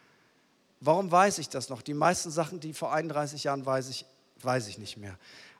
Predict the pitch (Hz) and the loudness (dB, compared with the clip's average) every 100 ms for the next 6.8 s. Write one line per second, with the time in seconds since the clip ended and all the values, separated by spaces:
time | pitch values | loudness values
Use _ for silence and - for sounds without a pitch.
0 | _ 147 156 - - - _ _ - 202 | _ 0 0 -2 -8 -20 _ _ 4 4
1 | 214 - 160 127 123 143 196 196 175 180 | 4 -2 -4 -2 -2 0 2 2 4 2
2 | 190 214 - - - _ - 139 143 143 | 2 -2 -8 -20 -20 _ -4 -2 0 2
3 | 143 135 - 160 160 175 - - 131 143 | 2 2 -2 0 0 0 -6 -10 -6 -4
4 | 147 135 - - 151 170 - 175 156 156 | -4 -4 -6 -4 -2 -2 -2 -4 0 0
5 | 139 131 113 131 180 - - - 120 143 | 0 -6 -6 -4 -2 -4 -6 -6 -4 -2
6 | 170 131 107 - 107 117 - | -4 -8 -10 -12 -12 -12 -14